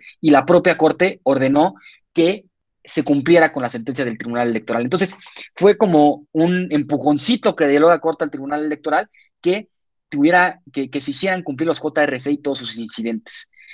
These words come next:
A partir de esta sentencia, se dio una jurisprudencia que es muy relevante, que dice que el Tribunal Electoral está facultado constitucionalmente para exigir el cumpli-, cumplimiento de todas sus resoluciones. Si no se cumplen las resoluciones, entonces tendrá que haber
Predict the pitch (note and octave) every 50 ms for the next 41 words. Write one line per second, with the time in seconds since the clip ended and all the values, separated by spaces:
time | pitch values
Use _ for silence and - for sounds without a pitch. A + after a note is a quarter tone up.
0 | - - - - - - - - _ _ _ _ _ _ - - - - - D#3+
1 | D#3 - G#3+ G#3+ G#3+ G#3 - G#3+ F#3 G3+ G3+ F#3 G#3+ G3+ F#3 D#3+ C#3 D#3 D#3 G3+
2 | D4+ D#4 - _ _ _ _ _ - - C#3+ C3 C#3 C#3+ D3 D3+ D3+ D3+ D3+ D#3
3 | - - - C#3+ C#3 C3+ - - D3 D3+ D#3+ D3+ C#3 D3+ C#3+ C#3+ - C3 A#2+ A#2
4 | A#2 A#2+ B2 C3 C3+ C#3 C#3+ C#3+ C3+ C#3 C#3 C3 C#3+ C3+ C#3 B2+ C3 C3 - D3
5 | D3 D3 D3 - _ - B2+ B2 - B2 C3+ D#3 E3 D3 - - - C3 C#3+ C3+
6 | - - - - D3+ - F3 D3+ - B2+ - C#3+ D3+ - _ - D3 C#3 C3 -
7 | - - C#3 - C3+ C#3+ D#3+ E3 D#3 D3 D3 F3+ E3+ - C#3 C3 B2+ B2 - -
8 | B2 - F3+ F#3 E3+ - - C3+ B2+ - - - C#3 B2+ B2+ C#3 C#3+ - - D#3
9 | D3 C3 - D#3 C#3+ D3 E3 F3 F3 - E3+ C#3+ - - E3 D3+ - - - C3
10 | - - B2 - - - - _ - - - _ _ - - _ _ - - -
11 | - - - - G3 A3 B3+ C4 - C4+ - A3 G#3+ F#3+ G3 F#3+ F#3 D#3+ D#3 C#3+
12 | - D#3 D3 D3 - G#3 G#3 G#3+ - E3+ C#3+ F3+ F3 F3 F3 - - - - _
13 | - D3+ D3 E3+ F#3 F3+ - F#3 D#3+ D#3+ E3+ E3 -